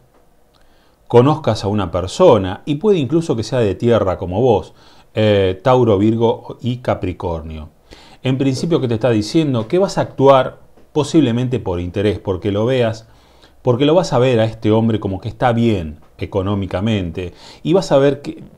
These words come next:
vas a tener siete de copas invertido, la fantasía, el ancla de que puede llegar a ser una relación estable, o como que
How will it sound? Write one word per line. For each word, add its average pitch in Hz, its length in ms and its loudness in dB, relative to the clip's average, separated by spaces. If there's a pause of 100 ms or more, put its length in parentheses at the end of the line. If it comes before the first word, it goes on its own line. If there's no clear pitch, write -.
(320)
vas 160 220 -2
a 139 80 -2
tener 123 340 -2
siete 139 320 -2
de 101 140 -2
copas 101 400 -2
invertido, 92 640 -4 (260)
la 127 260 4
fantasía, 120 920 0
el 110 160 2
ancla 104 460 0 (200)
de 123 220 -2
que 135 100 -2
puede 170 220 -2
llegar 135 240 0
a 117 80 -2
ser 127 140 -4
una 117 160 0
relación 98 420 -4
estable, 80 540 -8
o 104 180 -4
como 117 400 -4
que 117 320 -4